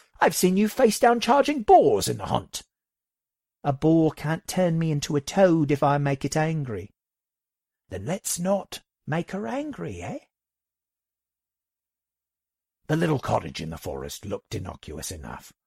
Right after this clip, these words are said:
whitewashed with a thatched roof and a trickle of smoke trailing from the chimney. I dismounted and handed my reins to Thomas, who stayed mounted to be able to make a quick getaway if necessary.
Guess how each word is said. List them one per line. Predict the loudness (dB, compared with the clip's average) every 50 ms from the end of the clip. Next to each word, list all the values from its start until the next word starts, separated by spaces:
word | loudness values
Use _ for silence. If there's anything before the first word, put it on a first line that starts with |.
| _ _ _ _ _ _
whitewashed | 0 2 2 2 0 2 2 4 4 4 2 0 -4 -8 -10
with | -8 -6 -6
a | -8 -8
thatched | -12 -12 -10 -8 -8 -8 -10 _ -10 -10 -10 -8
roof | -8 -8 -8 -8 -10 -12 -16 -16
and | -12 -12
a | -12 -12
trickle | -10 -8 -8 -8 -6 -6 -6 -6
of | -6 -8
smoke | -10 -10 -10 -10 -10 -10 -10
trailing | -12 -12 -12 -10 -10 -12 -12 -12
from | -12 -10 -10
the | -10 -10
chimney. | -10 -14 -14 -16 -16 -16 -18 -18 _ _ _ _ _ _ _ _ _ _ _ _ _ _
I | -4 -4 -2
dismounted | -2 -2 -4 -4 -2 0 0 0 0 -2 -2 -2 -2 -2 -4
and | -6 -8 -6
handed | -6 -6 -6 -6 -6 -6
my | -4 -4 -4
reins | -4 -4 -6 -10 -14 -16 -16 -18 -12
to | -12 -12
Thomas, | -10 -10 -12 -12 -14 -16 -16 -16 -18 _ _ _ _ _ _ _ _ _ _
who | -2 -2
stayed | -2 0 0 2 2 2 0
mounted | -2 -6 -6 -8 -10 -12 -12 -14 -14 -16 -20 _ _
to | -14 -12
be | -8 -6 -6
able | -4 -4 -4 -4
to | -4 -4
make | -2 -4 -4
a | -4 -8
quick | -4 0 2 2 2 0 -6 _
getaway | -4 -2 -2 -2 -4 -4 -6 -6 -6 -6 -8
if | -8 -10 -10
necessary. | -12 -14 -12 -14 -12 -12 -14 -14 -14 -18 -20 _